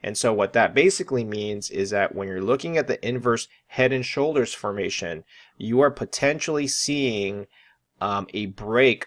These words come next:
off of this six thousand eight hundred mark. Now, again, it's, it's actually, if you actually kinda draw this yourself, you can kinda see that we're forming this inverse head and shoulders formation. And as a result, which we end is a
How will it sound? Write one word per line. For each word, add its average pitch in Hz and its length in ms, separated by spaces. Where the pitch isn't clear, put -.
off 107 320
of 101 220
this 104 340
six - 360
thousand 104 540
eight 95 200
hundred 98 360
mark. 82 320
Now, 101 220
again, 104 380
it's, - 320
it's - 160
actually, 143 580
if 101 140
you 123 80
actually 135 180
kinda 123 240
draw 110 380
this 101 320
yourself, 95 800
you 87 100
can 98 160
kinda 123 320
see 104 540
that 69 140
we're 101 100
forming 104 800
this 104 300
inverse 98 500
head 101 180
and 98 100
shoulders 127 360
formation. 71 480
And 107 160
as 110 180
a 104 80
result, 117 680
which 104 240
we 107 180
end 135 300
is 98 320
a 98 380